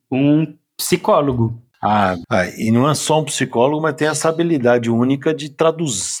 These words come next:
Speaker 2: tradução, né, do, do, do, do que sente e do, do, porque essa é uma dificuldade também. Às vezes você sente, mas não sabe dizer o que sente, enfim.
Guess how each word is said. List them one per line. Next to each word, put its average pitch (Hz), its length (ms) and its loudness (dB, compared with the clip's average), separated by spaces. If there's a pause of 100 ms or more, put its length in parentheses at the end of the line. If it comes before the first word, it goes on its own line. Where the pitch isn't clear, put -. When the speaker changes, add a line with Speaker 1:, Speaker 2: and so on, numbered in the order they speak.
Speaker 2:
tradução, 135 720 0
né, 104 320 -4
do, 101 260 -4
do, 98 200 -6
do, 95 320 -4 (460)
do 101 100 -6
que 95 100 -10
sente 120 840 -2
e 95 160 -6
do, 98 340 -4
do, 98 180 -8 (360)
porque - 120 -2
essa 151 200 0
é - 20 0
uma 151 100 2
dificuldade 101 640 -4
também. 95 400 -6 (380)
Às 98 160 -2
vezes 123 160 2
você 135 300 -2
sente, 135 440 -2
mas 139 140 0
não 131 80 0
sabe 127 260 0
dizer 120 440 0
o 110 40 -2
que 113 80 -14
sente, 95 480 -4
enfim. 87 240 -12